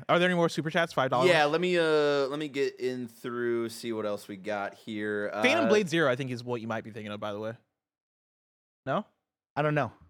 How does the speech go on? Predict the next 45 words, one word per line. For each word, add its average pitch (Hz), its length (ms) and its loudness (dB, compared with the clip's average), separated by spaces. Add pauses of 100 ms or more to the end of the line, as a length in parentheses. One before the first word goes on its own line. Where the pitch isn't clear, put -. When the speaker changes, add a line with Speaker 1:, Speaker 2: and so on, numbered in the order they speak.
(100)
Speaker 3:
I 120 80 -2
don't, 131 60 0
I 123 180 0
don't 135 80 4
Speaker 1:
Phantom 285 180 6
Blade 233 160 6
Speaker 3:
remember. - 40 4
Speaker 1:
Zero 180 180 6
was 139 100 0
a 143 40 4
Speaker 3:
It - 40 8
was - 80 6
Speaker 1:
really - 40 2
Speaker 3:
very 202 160 6
Speaker 1:
cool 123 60 2
looking 120 160 6
one. 160 100 6
Speaker 3:
dark. - 380 -2 (380)
Speaker 1:
That 196 100 6
was 214 100 2
Phantom 180 220 2
Blade 139 160 0
Zero. 113 240 -4
Speaker 3:
Okay. 113 320 0 (160)
Speaker 1:
Yeah. 110 280 -6
Speaker 3:
And 165 120 4
he 175 100 6
was 170 180 4
on 175 140 6
the 160 80 0
back 170 240 4
of 170 80 -2
a 151 100 6
horse 165 300 4
carriage 170 340 2
fighting 170 360 0
people, 180 500 2 (180)
and 156 80 0
he 170 40 4
was 151 100 0
like, 139 100 2
"Every 151 200 2
time 156 260 4
you 156 60 4
die, 151 380 4